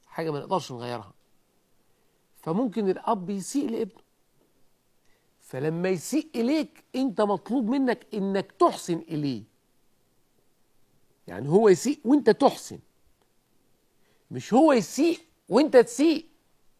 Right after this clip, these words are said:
لا، ده دي مصيبة، ده هو يسيء وأنت تحسن. وانت تزود الإحسان، لأن قال: "وبالوالدين إحسانا"،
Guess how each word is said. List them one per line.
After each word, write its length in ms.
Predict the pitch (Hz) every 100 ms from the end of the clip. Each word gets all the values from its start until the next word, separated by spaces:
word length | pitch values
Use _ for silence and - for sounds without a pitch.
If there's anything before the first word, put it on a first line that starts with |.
| _ _ _ _ _ _ _ _ -
لا، 340 | 147 240 - _ _ _ _ _ _ _ _ _ _ _ _ _ _
ده 100 | -
دي 140 | 139
مصيبة، 540 | 208 147 226 294 165 - _ _ _ _ _ _ _ _ _ _ _ _ _ _ _
ده 100 | -
هو 260 | 147 214 208
يسيء 380 | 170 - 240 -
وأنت 300 | 190 226 175
تحسن. 460 | 156 190 - - - _ _ _ _ _ _ _ _ _ _ _ _ _ _ _ 123
وانت 400 | 170 240 233 202
تزود 540 | 143 185 269 220 175
الإحسان، 640 | 165 - - - 190 160 - _ _ _ _ _ _ _ _ _ _ _ _ _ _ -
لأن 340 | - 180 170
قال: 180 | 165 202
"وبالوالدين 920 | 175 156 165 170 165 160 214 226 190
إحسانا"، 800 | 147 127 - 233 247 214 135 113